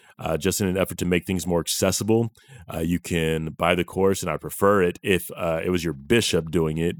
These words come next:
but, like, you can buy the course on behalf of your whole ward for a really low price. Everybody gets access to the course for that price. You can be able to, uh, you know,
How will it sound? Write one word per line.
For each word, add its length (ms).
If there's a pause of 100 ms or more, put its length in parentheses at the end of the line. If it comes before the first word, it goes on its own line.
(100)
but, 240
like, 220
you 60
can 120
buy 200
the 100
course 360
on 100
behalf 300
of 40
your 120
whole 320
ward 360
for 160
a 60
really 260
low 200
price. 500 (300)
Everybody 560
gets 340
access 480
to 100
the 80
course 380
for 220
that 200
price. 360 (360)
You 160
can 140
be 160
able 240
to, 340
uh, 240 (160)
you 120
know, 280